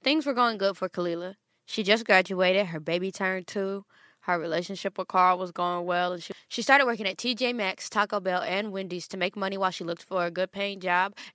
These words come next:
and while she contemplated whether or not she was gonna go to college. After a while, she got back to her old ways, going out again, partying, fighting all the time. She wasn't focused the way she was when she initially,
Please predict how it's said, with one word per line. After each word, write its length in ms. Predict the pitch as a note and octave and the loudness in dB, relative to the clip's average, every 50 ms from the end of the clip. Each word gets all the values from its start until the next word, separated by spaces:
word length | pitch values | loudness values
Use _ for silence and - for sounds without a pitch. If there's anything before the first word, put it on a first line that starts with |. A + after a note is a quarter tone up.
| _ | _
and 340 | - F#3 F3 F3+ F3+ F3+ F3 | -2 0 0 0 0 -2 -2
while 200 | F3+ F3 F3 F3 | 0 0 0 0
she 160 | - - F3 | -2 -6 -10
contemplated 840 | E3+ - F#3 F3 E3+ E3+ F#3 E3+ E3 - E3+ E3+ E3 E3+ E3+ E3 - _ _ _ _ _ _ | -8 -4 -4 -4 -4 -6 -10 -14 -10 -10 -10 -8 -8 -6 -8 -8 -10 _ _ _ _ _ _
whether 280 | F3+ F3+ F3+ E3+ E3+ | -8 -6 -6 -4 -6
or 40 | E3 | -6
not 180 | F3 E3+ D3+ D#3+ | -6 -8 -8 -8
she 100 | - F3+ | -10 -10
was 140 | F3 E3 E3 | -12 -10 -8
gonna 180 | E3+ E3 E3 | -8 -8 -8
go 140 | - - - | -8 -10 -12
to 80 | - - | -12 -8
college. 560 | - D#3+ - - - - - - - - - _ _ - _ _ _ _ | -8 -8 -8 -8 -8 -14 -12 -12 -12 -12 -12 _ _ -20 _ _ _ _
After 280 | - B3+ C#4+ - D4 C#4 | 6 6 6 4 0 0
a 40 | |
while, 200 | B3+ A#3 A3 A3 | 2 4 4 4
she 160 | A3 - - B3 | 2 0 -2 4
got 180 | A#3+ A3+ G#3+ | 4 4 6
back 180 | G3 G#3 G#3+ G#3+ | 6 2 0 2
to 80 | - C4 | 0 -2
her 200 | B3 A#3 A3+ G#3 | 0 0 0 0
old 240 | G3+ F#3+ F#3+ F#3+ F3+ | 0 -2 -2 -2 -2
ways, 520 | F#3 F#3 F#3 F#3+ F#3+ F#3 F#3 F3 - - | -4 -2 -2 -2 -2 -4 -6 -8 -10 -8
going 260 | - F#3 F3+ F#3 F#3 | -4 -2 -2 0 0
out 180 | F3+ F3 F3+ F3 | 2 2 0 0
again, 380 | F3+ E3+ E3+ F3 F3 F3 F3 | -2 -6 -6 -6 -4 -6 -6
partying, 560 | E3+ - F3+ F3 F3 F3 E3+ E3+ E3+ E3+ E3+ E3+ | -8 -4 -2 0 0 0 -2 -4 -6 -6 -8 -4
fighting 320 | - D#3+ E3 E3 E3+ E3+ | -2 -2 -2 -2 -4 -6
all 160 | E3 E3 E3+ | -6 -6 -6
the 60 | E3+ | -8
time. 480 | - - F3+ D#3+ D#3 D#3+ D#3+ E3 F3 E3 | -8 -8 -6 -6 -6 -6 -8 -10 -12 -14
She 160 | - - - G#3+ | -14 -4 2 4
wasn't 280 | A3 A3 A3 G#3+ G3 | 4 4 4 0 0
focused 360 | - F#3+ F#3 F3+ F#3 E3+ - | 0 -2 -2 -2 -4 -6 -4
the 80 | - F3 | -2 -2
way 100 | E3+ E3 | -2 -2
she 160 | E3 - - | -4 -4 -4
was 280 | F3 E3+ E3 E3 E3+ - | -4 -2 -2 -4 -4 -8
when 100 | F3+ E3+ | -10 -12
she 140 | - - F#3+ | -10 -10 -10
initially, 580 | F#3 F3+ F3+ E3 - - D#3+ E3 D#3 - - | -8 -8 -10 -10 -10 -10 -10 -8 -8 -10 -12